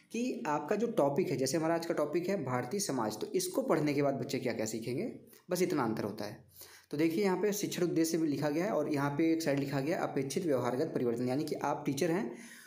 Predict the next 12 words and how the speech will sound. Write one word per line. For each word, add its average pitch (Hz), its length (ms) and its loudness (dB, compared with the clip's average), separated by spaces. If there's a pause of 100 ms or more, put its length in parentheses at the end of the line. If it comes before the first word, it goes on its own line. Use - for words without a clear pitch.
(120)
तो 151 80 2
आपका 143 220 2
उद्देश्य 156 500 2
क्या 170 160 2
है 170 100 2
ये 175 320 4
subject, 160 540 -2
ये 160 140 2
च-, 151 400 2
chapter 147 240 2
पढ़ाने 156 280 0
का, 208 220 -2